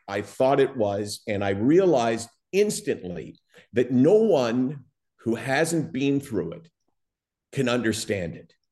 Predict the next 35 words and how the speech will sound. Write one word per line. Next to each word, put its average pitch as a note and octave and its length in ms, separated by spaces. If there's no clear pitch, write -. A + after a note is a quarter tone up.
You B2+ 260
can't, D#3+ 500
no A#2+ 60
matter C3+ 200
how E3+ 320
hard D3+ 340
you C3 140
try, B2+ 320
you A2 220
can't C#3 400
understand A2 840
what G2 160
it G2 140
feels F#2+ 380
like. F2 200
It's G#2+ 200
a - 40
pain D3 500
of A#2 220
a - 140
totally D#3 640
different B2 420
kind. G#2 460
And C3 140
it's E3 140
a E3+ 40
pain F#3+ 360
that's A#2+ 180
really D3 240
difficult D3+ 380
to - 60
put D3+ 180
in D3 120
words, - 460
right? D3 200